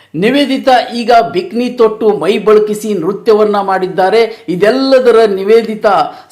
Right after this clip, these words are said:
ಸಖತ್ ವೈರಲ್ ಆಗ್ತಾ ಇದ್ದಾರೆ. ನಿವೇದಿತಾ ಗೌಡ ಥೈಲ್ಯಾಂಡ್‌ನಲ್ಲಿದ್ದಾರೆ. ಅಲ್ಲಿಂದ ಸಖತ್ ಹಾಟ್ ಆಗಿ ರೀಲ್ಸ್ ಮಾಡಿ ಶೇರ್ ಮಾಡ್ತಿದ್ದಾರೆ. ನಿವೇದಿತಾ ಗೌಡ ಕಪ್ಪು ಬಣ್ಣದ ಡ್ರೆಸ್ ತೊಟ್ಟು ಸೊಂಟವನ್ನ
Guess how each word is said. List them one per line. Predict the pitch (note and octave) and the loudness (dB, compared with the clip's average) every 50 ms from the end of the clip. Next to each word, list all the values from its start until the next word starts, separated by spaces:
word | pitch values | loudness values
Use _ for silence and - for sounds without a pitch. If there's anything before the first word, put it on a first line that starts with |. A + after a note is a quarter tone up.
| - - | -10 -4
ಸಖತ್ | - B3+ B3 - B3+ B3+ A#3 - - - | -2 -2 -2 -2 -2 -2 -2 -2 -4 -12
ವೈರಲ್ | - - A#2 C#3 G3 A#3 A#3+ B3 A#3+ G#3 E3+ | -12 -6 -2 2 2 4 4 4 2 2 0
ಆಗ್ತಾ | D3 C#3 C#3 - C#3+ B2 | 0 -4 -6 -8 -10 -10
ಇದ್ದಾರೆ. | A#2+ - - G#2+ G#2 - - - - - _ _ _ _ _ _ _ _ _ _ _ _ _ _ | -10 -10 -14 -16 -16 -16 -18 -20 -20 -20 _ _ _ _ _ _ _ _ _ _ _ _ _ _
ನಿವೇದಿತಾ | - A2+ A#2 D3+ F#3 A3 A#3 A#3 G3+ A3 G#3+ - G#3+ G3 | -18 -10 -6 0 2 4 2 2 0 -4 -4 -2 -2 0
ಗೌಡ | F3+ E3+ F3+ F#3+ G#3 G3+ E3 D#3+ F3+ F#3+ - - - - _ _ | 0 0 0 2 2 2 2 2 0 -2 -2 -8 -18 -20 _ _
ಥೈಲ್ಯಾಂಡ್‌ನಲ್ಲಿದ್ದಾರೆ. | - D#3+ F3+ A3 C4 B3+ A#3+ A3 G3 F3 D#3 C#3 C3 B2+ G#2+ A#2 A2+ A2 G#2+ G#2 - - _ _ _ _ _ _ - - | -4 0 0 2 4 4 2 2 2 -2 -4 -4 -6 -12 -10 -10 -10 -8 -10 -12 -16 -18 _ _ _ _ _ _ -8 -4
ಅಲ್ಲಿಂದ | - A3+ C#4 C#4 C#4 B3+ B3 B3 | -2 0 0 0 0 0 0 0
ಸಖತ್ | G#3+ G3+ G3+ - - A#3+ A#3 - - A#3 G#3 - - - - | 0 -2 -4 -4 -6 -6 -4 -4 -6 -6 -6 -6 -12 -8 -4
ಹಾಟ್ | F#3 G#3+ A#3+ A#3+ A#3+ A#3 | 0 0 0 0 -2 -2
ಆಗಿ | G3+ G3+ F3+ F3+ F3+ | -2 -2 -4 -6 -10
ರೀಲ್ಸ್ | E3+ D#3 C#3 D3+ F#3+ A#3+ A#3+ G#3 - - | -10 -10 -10 -8 -8 -8 -8 -8 -10 -8
ಮಾಡಿ | G3 G3+ F#3+ F#3 F3+ E3 D3+ | -6 -4 -4 -4 -4 -4 -6
ಶೇರ್ | - - - - E3+ G#3 A3+ G#3+ | -6 -8 -8 -2 0 0 0 0
ಮಾಡ್ತಿದ್ದಾರೆ. | F#3+ E3+ D3+ C3+ - - C3+ A2+ G#2 G2+ - - - - _ _ _ _ _ _ _ _ _ _ _ _ _ _ _ _ _ _ _ _ _ _ - - | 0 -4 -4 -4 -8 -14 -14 -12 -12 -12 -12 -16 -20 -20 _ _ _ _ _ _ _ _ _ _ _ _ _ _ _ _ _ _ _ _ _ _ -16 -8
ನಿವೇದಿತಾ | B2+ D#3+ G3 A3 C4 C#4 C4+ - C4 B3+ C4 B3 | -2 0 2 4 4 2 2 0 -2 -2 0 0
ಗೌಡ | B3 G#3+ A3+ A#3 A#3 A3 G3+ G#3+ G#3+ G#3 - - - _ - | 0 2 0 2 2 2 2 2 0 -2 -6 -18 -20 _ 0
ಕಪ್ಪು | - B3+ C4+ C4 C4 - B3+ A#3+ | 2 2 2 0 -2 -2 -2 -2
ಬಣ್ಣದ | G#3+ A3 A3+ A3+ G#3+ G#3+ G#3 G#3+ G#3 G3 G3+ | 2 2 0 2 0 0 2 2 2 2 2
ಡ್ರೆಸ್ | F#3+ G3+ A3 A3 - - | -2 -2 -4 -4 -4 -2
ತೊಟ್ಟು | A3 A3+ A3 A3 - A#3+ B3 B3+ B3+ | 0 0 0 0 -4 -4 -4 -2 -4
ಸೊಂಟವನ್ನ | - - - A3+ A#3 B3 B3 - - B3 A3 G#3+ G#3 G3+ G3 | -4 -4 -2 0 0 0 0 0 0 0 2 2 0 0 0